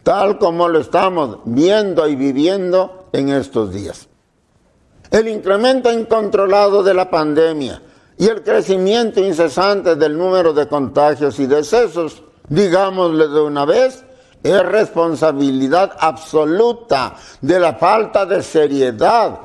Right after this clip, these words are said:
y de respeto del gobierno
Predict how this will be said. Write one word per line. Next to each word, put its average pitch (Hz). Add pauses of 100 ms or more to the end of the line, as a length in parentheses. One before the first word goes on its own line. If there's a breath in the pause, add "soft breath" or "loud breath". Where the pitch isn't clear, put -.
(200 loud breath)
y 170
de 175
respeto 165
del 147
gobierno 220